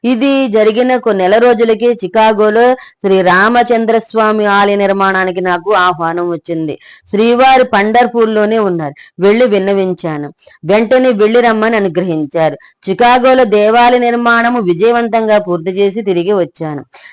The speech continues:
శిల్పకళా రంగంలో నా అభివృద్ధి వెనుక అడుగడుగున శ్రీవారి అనుగ్రహం ఉంది. వారి సన్నిధిలో నేను పొందిన అను-,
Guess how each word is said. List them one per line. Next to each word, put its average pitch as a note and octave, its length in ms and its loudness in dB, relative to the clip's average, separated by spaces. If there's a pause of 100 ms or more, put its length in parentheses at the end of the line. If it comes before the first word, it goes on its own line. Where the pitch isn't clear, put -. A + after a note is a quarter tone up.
(100)
శిల్పకళా A#3+ 640 2
రంగంలో A#3 540 2
నా G3+ 140 -2
అభివృద్ధి G#3 500 0
వెనుక G#3 300 -2
అడుగడుగున A#3 720 2 (260)
శ్రీవారి G3+ 640 2
అనుగ్రహం F3 640 -2
ఉంది. C#3+ 300 -8 (220)
వారి E3 260 0
సన్నిధిలో A#3+ 520 2
నేను A#3+ 260 0
పొందిన A3 400 0
అను-, F#3+ 340 0